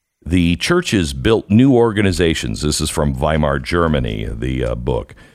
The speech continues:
Uh, the churches built brand new organizations, parties,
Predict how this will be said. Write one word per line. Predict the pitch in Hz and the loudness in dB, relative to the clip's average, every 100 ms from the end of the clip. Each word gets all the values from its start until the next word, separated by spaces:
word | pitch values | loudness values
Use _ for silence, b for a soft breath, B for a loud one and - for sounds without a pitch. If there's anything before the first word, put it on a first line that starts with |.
| b _ - | b _ -4
Uh, | 78 73 73 | 0 2 2
the | 71 | 0
churches | 76 185 190 87 73 95 - _ _ _ 127 | 0 0 0 -2 -2 -2 -8 _ _ _ -4
built | 101 110 104 - - | 0 0 0 -6 -14
brand | - 80 101 107 | -6 0 4 4
new | 113 | 4
organizations, | 110 113 117 107 131 139 - - - | 4 2 0 2 0 0 -2 -6 -8
parties, | - - 143 147 90 55 - | -8 -2 0 0 0 -2 -8